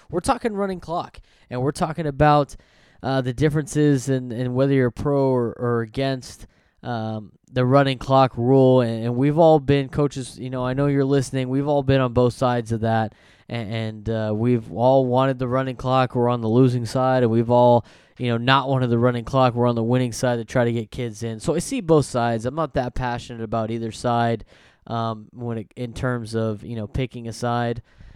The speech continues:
Uh, but, uh, the fact of the matter is, you know, the big con to the running clock is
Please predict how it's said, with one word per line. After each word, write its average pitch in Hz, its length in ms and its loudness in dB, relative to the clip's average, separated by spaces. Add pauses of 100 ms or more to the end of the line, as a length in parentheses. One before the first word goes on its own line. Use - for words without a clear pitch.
(460)
Uh, - 120 -20 (280)
but, 160 220 0 (180)
uh, 151 120 -12
the 156 80 -14
fact 185 320 -2
of 165 60 2
the 151 60 0
matter 147 280 0
is, 139 420 -4 (260)
you 160 120 -6
know, 143 100 0
the 131 80 -4
big 170 260 -2
con 156 600 -4 (680)
to 143 100 -4
the 151 80 2
running 139 260 2
clock 127 520 0 (500)
is 120 460 -2